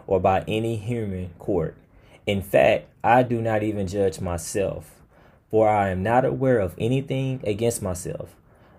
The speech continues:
but I am thereby acquitted. It is the Lord who judges me. Therefore, do not pronounce judgment before the time, before the Lord comes, who will bring to light the things now hidden in darkness,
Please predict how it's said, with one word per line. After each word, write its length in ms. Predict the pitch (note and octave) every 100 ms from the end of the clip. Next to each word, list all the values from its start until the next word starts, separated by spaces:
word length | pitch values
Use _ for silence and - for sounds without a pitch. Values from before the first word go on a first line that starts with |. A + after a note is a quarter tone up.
| -
but 140 | G3+
I 160 | A2 G#2+
am 240 | G#2 F#2+
thereby 580 | F#2+ A2 A2+ A#2 G#2+ G2 -
acquitted. 500 | F#2 - F#2+ D#2 - - _ _ _ _
It 160 | B2 B2
is 160 | A2+
the 120 | G#2+
Lord 360 | G2 G#2 B2+ C3+
who 160 | C3+ A#2
judges 500 | B2 B2+ A2+ F#2+ -
me. 240 | D#2 - _ _ - - - -
Therefore, 460 | G#2 B2 B2+ A#2+ A2+
do 180 | G2+
not 340 | G2 G#2+ A#2+ -
pronounce 560 | B2 A#2 A2+ G#2+ F#2
judgment 540 | G2+ A2+ G#2+ - F2+ -
before 360 | F2+ - G#2
the 140 | G2+ G2+
time, 380 | - F#2 E2 D#2 - _ _ - - -
before 300 | G2 - G#2
the 120 | F#2
Lord 460 | F#2 G#2 A#2 B2 B2
comes, 580 | B2+ A#2 G2 F#2 - - _ _ _ _ _
who 140 | - A#2
will 220 | G#2 F#2
bring 440 | F#2+ G#2+ A2 G#2+
to 160 | G2+ G#2
light 380 | G2 G#2 G2 -
the 100 | G2+
things 460 | - G#2+ A2 G#2+
now 240 | A2 G#2+ G2+
hidden 480 | G2 C3 C3 G#2 D#2+
in 220 | F#2+ F2
darkness, 600 | G#2 G#2 - - -